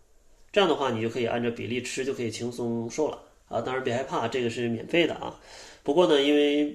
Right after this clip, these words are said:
都需要我们去手动去计算啊，你的热量啊，你的食物的配比，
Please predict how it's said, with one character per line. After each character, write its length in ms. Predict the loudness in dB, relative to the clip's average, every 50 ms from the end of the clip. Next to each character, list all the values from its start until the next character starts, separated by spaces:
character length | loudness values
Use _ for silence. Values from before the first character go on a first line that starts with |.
| -8 -10 -4
都 160 | -2 -2 -2
需 200 | -2 -2 0 2
要 100 | 4 4
我 100 | 4 2
们 120 | 0 -4 -8
去 260 | -4 -2 -2 0 -2
手 160 | -2 -4 -6
动 160 | -6 -4 -4
去 140 | -4 -4 -6
计 120 | -6 -6
算 240 | -6 -4 -4 -4 -4 -6 -10 -18 _ _ _ _ _
啊， 220 | -10 -6 -4 -4 -4
你 180 | -4 -6 -8
的 320 | -6 -4 -4 -2 -2 -2 0
热 160 | 2 2 2
量 220 | 4 2 2 0 -2
啊， 200 | -2 -4 -4 -6
你 140 | -6 -8 -6
的 400 | -4 -4 -2 -2 0 0 -2 -2
食 220 | -4 -6 -6 -6
物 120 | -6 -4 -2
的 140 | -2 -2
配 160 | -2 -2 -4 -4
比， 260 | -4 -8 -10 -14